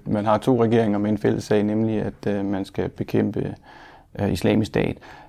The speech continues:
Man kan sige, at man har måske forskellige årsager til at ville det samme. Men, øh,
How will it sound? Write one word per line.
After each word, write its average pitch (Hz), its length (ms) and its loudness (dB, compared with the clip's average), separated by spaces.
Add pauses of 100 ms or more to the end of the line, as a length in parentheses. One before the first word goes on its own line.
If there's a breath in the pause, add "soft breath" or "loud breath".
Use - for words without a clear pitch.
Man 113 160 0
kan 110 80 0
sige, 117 140 0
at 113 60 2
man 107 140 2
har 107 100 4
måske 110 280 0
forskellige 113 340 0
årsager 123 380 2
til 107 140 0
at 101 120 2
ville 110 340 4
det 98 80 -2
samme. 104 380 2 (460 loud breath)
Men, 110 380 6
øh, 92 340 2